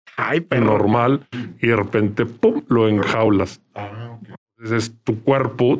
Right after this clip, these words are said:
Speaker 2: te exige, güey, seguir y, pues, puedes, te, puedes seguir entrenando, o sea, no es que no va a ser el mismo ritmo de entrenamiento. Por eso muchos compañeros,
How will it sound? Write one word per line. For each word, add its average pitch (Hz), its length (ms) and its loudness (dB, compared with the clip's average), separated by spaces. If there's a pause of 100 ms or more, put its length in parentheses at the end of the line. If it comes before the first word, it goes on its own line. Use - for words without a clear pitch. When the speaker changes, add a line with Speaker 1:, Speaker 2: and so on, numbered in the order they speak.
(140)
Speaker 2:
te - 60 -4
exige, - 600 0
güey, 117 440 2
seguir 110 420 0
y, 110 200 2
pues, 110 340 -2
puedes, 120 340 0
te, 147 160 0
puedes 123 280 0
seguir 139 120 4
entrenando, 147 400 2
o 147 60 2
sea, 98 180 0 (220)
no 113 280 2
es 113 120 -4
que 117 80 2
no 110 100 2
va 104 60 2
a - 20 -4
ser 107 160 -2
el 101 120 0
mismo 101 280 2
ritmo 98 360 0
de 95 40 0
entrenamiento. 98 540 0
Por - 200 -2
eso 101 140 0
muchos 123 460 0
compañeros, 131 640 2